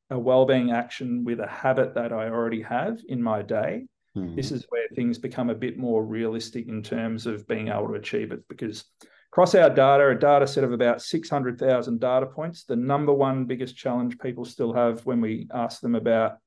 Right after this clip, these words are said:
Speaker 1: uh, their well-being investment is, "I don't have the time."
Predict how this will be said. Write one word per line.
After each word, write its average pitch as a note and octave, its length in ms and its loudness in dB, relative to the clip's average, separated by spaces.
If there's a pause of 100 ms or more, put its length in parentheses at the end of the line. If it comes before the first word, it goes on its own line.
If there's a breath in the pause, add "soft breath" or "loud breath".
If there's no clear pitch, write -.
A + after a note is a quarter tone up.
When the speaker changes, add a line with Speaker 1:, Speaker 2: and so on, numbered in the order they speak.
(460)
Speaker 1:
uh, A#2+ 320 -2
their A#2+ 180 -2
well-being A#2 400 0
investment B2 540 -6
is, A2+ 320 -4
"I A#2+ 80 -4
don't A#2 320 -2
have A#2 240 -4
the G#2+ 80 -6
time." G2+ 400 -6